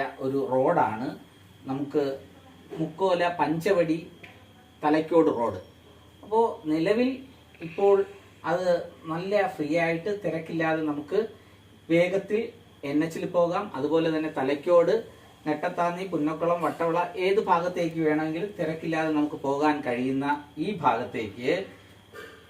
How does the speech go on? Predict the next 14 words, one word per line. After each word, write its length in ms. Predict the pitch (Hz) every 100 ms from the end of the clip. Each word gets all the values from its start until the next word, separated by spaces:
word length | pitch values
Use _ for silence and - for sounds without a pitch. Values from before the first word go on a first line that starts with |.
| -
പോർട്ടിന്റെ 1400 | 180 208 240 254 233 233 - - - - - 170 170 208 233 - - 190
ഈ 40 | 240 254 - - - - 139
റോഡ്, 380 | 139 151 165 - - - - - -
പുതിയ 300 | 208 226 247 233 - 147
റോഡ് 240 | 156 151 156 170
കണക്ട് 360 | 160 202 - 214
ചെയ്യാൻ 320 | 147 135 117 - 135
ഇവിടെ 180 | 139 135
വരുമ്പോ 340 | 127 151 151 160 202 - - - - - - - - 170
അവര് 260 | 196 226 240 - - 156
നാളെ 340 | 165 190 220 226 - -
പറയുന്നതനുസരിച്ചാണെങ്കിൽ 1400 | 160 165 202 226 202 165 170 208 180 165 139 151 156 160 196 - - - - -
ഇവിടെ 260 | 165 202 214 208 - 151
ഒരു 180 | 156